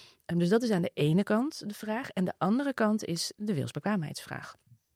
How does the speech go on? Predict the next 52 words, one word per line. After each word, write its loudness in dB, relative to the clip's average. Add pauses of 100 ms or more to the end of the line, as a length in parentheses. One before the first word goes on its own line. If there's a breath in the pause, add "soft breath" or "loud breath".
(260)
Nou, 0
daar 0
wilden 2
jullie 2
het -2
vandaag -2
over -4
hebben, -4
dus -4
dat -2
lijkt 2
me 4
een 0
goed -4
idee. -2 (520 loud breath)
En 0
dan 6
is 6
het -2
misschien 4
goed 0
om, 0 (120)
om 0
echt -2
bij 6
het 4
begin 6
helemaal 6
te -14
beginnen. -4
En, -6
en -6
daar -2
zijn -2
we 0
net -2
ook -6
al -2
begonnen, -6
namelijk -4 (260 soft breath)
dat -4
we 0
graag -4
met -2
z'n -2
allen -2
goede -2
zorg 2
leveren. 0 (440 loud breath)
En 0
daar 2
is -2